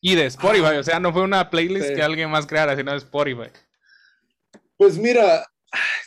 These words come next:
Speaker 2: todo, todo esto, desde que yo estaba en el otro proyecto, entrar en un playlist sí era como uno de los objetivos, ¿no?
Speaker 1: Sí.
Speaker 2: O sea, y creo que de la mayoría de, de proyectos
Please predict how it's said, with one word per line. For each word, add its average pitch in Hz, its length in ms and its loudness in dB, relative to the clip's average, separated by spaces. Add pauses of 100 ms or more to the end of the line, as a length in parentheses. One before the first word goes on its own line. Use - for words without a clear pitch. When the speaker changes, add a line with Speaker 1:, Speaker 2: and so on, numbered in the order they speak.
Speaker 2:
todo, 214 400 2
todo 220 220 2
esto, 240 520 -6 (180)
desde 190 480 2
que 190 100 0
yo - 20 4
estaba 233 200 -2
en 240 60 0
el 196 100 2
otro 226 200 -2
proyecto, 170 680 -4 (160)
entrar 160 420 -2
en 190 120 -4
un 190 160 -10
playlist 180 440 -4
sí 156 80 -6
era 151 220 -4
como 127 260 -12
uno 113 540 -8
de 139 60 -4
los 135 180 -6
objetivos, 110 600 -10
¿no? 160 180 -12 (240)
Speaker 1:
Sí. - 200 -4 (280)
Speaker 2:
O - 100 -12
sea, 143 320 0
y 156 200 2
creo - 140 4
que 220 100 0
de 247 120 4
la 175 100 6
mayoría 151 440 0
de, 170 180 0
de 147 180 -4
proyectos 143 1000 -4